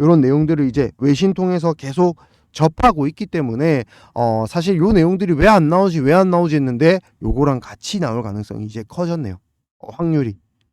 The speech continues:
아마 요거 이제 나왔으니까, 어, 좀 이제 빠지려고 할 때쯤 되면 홍해 문제 터지면서 주가 시간 외에 띄울 가능성이 굉장히 큽니다. 한번 보세요. 요런 테마들은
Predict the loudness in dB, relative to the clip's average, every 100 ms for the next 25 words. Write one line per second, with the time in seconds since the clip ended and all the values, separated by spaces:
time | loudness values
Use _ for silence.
0 | _ _ -6 0 4 6 6 4 2 2
1 | 4 4 4 0 0 -2 -2 -2 -6 -2
2 | 4 4 2 _ _ _ -4 -2 0 0
3 | 0 -2 -2 0 2 2 4 0 2 0
4 | 4 6 6 4 4 4 4 0 -4 0
5 | 0 2 0 4 4 2 0 0 0 0
6 | -4 -6 -6 -4 -4 -4 2 6 6 4
7 | _ _ _ _ _ -14 -14 _ 0 0
8 | -2 0 0 -2 -6 -8 -6 -6 -6 -10
9 | -12 -12 -10 -6 0 0 -2 -6 -8 -2
10 | -2 -2 -4 -6 -8 -12 _ _ 4 8
11 | 8 6 4 4 4 2 2 2